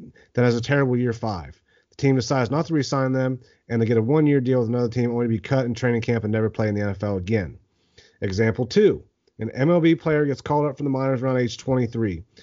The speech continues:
They proceed to have a productive two, three years and then get traded. They continue to be productive another two years. Never all-star level, but productive. After that, the team does not re-sign them, but they bounce around from team to team, typically on a minor league deal, so they retire around age thirty-one to thirty-three.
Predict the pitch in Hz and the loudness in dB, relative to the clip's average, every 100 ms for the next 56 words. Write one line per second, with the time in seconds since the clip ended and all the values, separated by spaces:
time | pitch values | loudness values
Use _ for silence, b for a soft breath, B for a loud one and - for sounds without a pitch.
0 | b - 127 123 240 208 147 123 139 156 | b -6 -2 2 4 4 0 -2 0 0
1 | - 127 - 214 180 147 120 120 117 117 | 0 -6 -4 -4 -2 0 0 0 -2 -6
2 | 117 117 120 117 - 110 95 82 87 _ | -2 0 0 0 -2 -4 -4 -6 -12 _
3 | b b - 143 220 226 185 156 131 127 | b b 0 2 4 4 2 0 0 0
4 | 135 120 123 117 - 117 104 85 - 113 | 0 0 0 0 -2 -2 -2 -6 -8 -2
5 | 170 202 160 156 143 156 139 135 135 123 | 2 2 2 0 2 2 2 0 0 -4
6 | 113 113 101 95 80 76 _ _ _ - | -6 -6 -6 -8 -12 -16 _ _ _ -6
7 | 135 139 143 185 180 127 147 151 127 131 | -2 0 2 2 2 -2 -2 0 0 0
8 | 120 117 202 208 180 147 143 151 _ b | -2 -4 -2 0 2 2 0 -4 _ b
9 | b b _ _ _ _ _ _ _ _ | b b _ _ _ _ _ _ _ _
10 | _ _ _ _ _ _ _ _ 135 139 | _ _ _ _ _ _ _ _ -2 2
11 | 147 120 151 156 156 147 143 135 147 135 | 2 4 2 0 0 0 0 -2 0 0
12 | 131 131 139 131 139 131 120 113 123 127 | 0 0 0 -2 0 0 0 0 0 0
13 | 123 113 120 113 120 117 113 120 117 113 | -2 0 -2 0 0 0 -2 -2 0 0
14 | 110 110 101 - 110 107 104 104 92 95 | 0 -2 -4 -4 -4 -2 -4 -4 -4 -4
15 | 92 92 82 71 | -4 -8 -10 -12